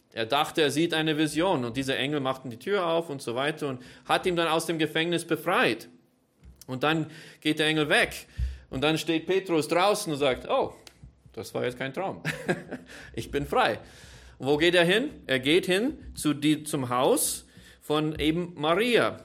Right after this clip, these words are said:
Das ist die Mutter von, ähm, Johannes oder von Johannes Markus. Das ist die Mutter von Markus. In diesem Haus fand ein Gebetstreffen statt. Sie haben für Petrus gebetet, „Bitte, Herr,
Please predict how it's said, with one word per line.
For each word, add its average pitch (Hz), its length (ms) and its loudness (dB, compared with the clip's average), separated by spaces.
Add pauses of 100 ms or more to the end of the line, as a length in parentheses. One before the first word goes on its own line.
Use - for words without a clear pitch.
(160)
Das 120 240 -6
ist - 220 -10
die 135 80 -4
Mutter 190 420 0
von, 185 460 -2 (480)
ähm, 139 440 0 (200)
Johannes 156 600 0
oder 131 160 0
von 135 220 -4
Johannes 131 460 -4
Markus. 143 720 -4 (1120)
Das 131 180 -2
ist 175 160 -2
die 185 100 -2
Mutter 160 360 0
von 202 220 -4
Markus. 214 680 -2 (1500)
In 139 120 -6
diesem 208 300 -2
Haus 202 260 2
fand 185 240 0
ein 175 140 0
Gebetstreffen 165 640 0
statt. 147 320 -4
Sie 156 140 0
haben 160 160 -2
für 160 140 -4
Petrus 151 420 -4
gebetet, 156 480 -4
„Bitte, 170 260 -4
Herr, 170 340 -6